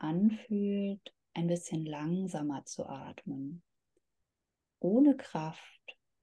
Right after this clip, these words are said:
Einfach ganz sanft mal probieren, bisschen Geschwindigkeit aus der Atmung zu nehmen.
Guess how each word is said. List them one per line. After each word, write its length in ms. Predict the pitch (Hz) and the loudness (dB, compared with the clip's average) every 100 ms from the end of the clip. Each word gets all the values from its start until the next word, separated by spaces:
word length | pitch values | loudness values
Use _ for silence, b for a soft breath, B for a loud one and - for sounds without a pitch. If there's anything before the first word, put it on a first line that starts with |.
| _ _ _ _ _ _ _ _ | _ _ _ _ _ _ _ _
Einfach 680 | 175 175 196 - 175 170 - _ _ _ _ _ _ _ - | -6 -4 -4 -4 -2 -4 -6 _ _ _ _ _ _ _ -4
ganz 640 | 220 220 214 - - - _ - | 2 2 2 -6 -8 -12 _ -12
sanft 760 | - 147 156 180 196 196 - | -4 -2 0 0 -2 -4 -4
mal 160 | 170 160 | -2 -2
probieren, 1040 | - 156 - 170 180 180 180 175 175 180 _ _ _ _ _ _ _ _ _ - | -6 -8 -2 0 0 0 -2 -2 -2 -6 _ _ _ _ _ _ _ _ _ 0
bisschen 580 | 254 262 254 - 185 180 | 4 4 2 -6 0 0
Geschwindigkeit 840 | 170 - 147 147 151 - 143 135 | 0 0 -2 -2 -4 -10 -10 -8
aus 260 | 143 139 - | -8 -10 -10
der 220 | 147 139 | -10 -10
Atmung 420 | 139 139 - 147 | -12 -10 -6 -6
zu 220 | - - 151 | -6 -10 -8
nehmen. 520 | 147 147 151 160 | -8 -10 -12 -16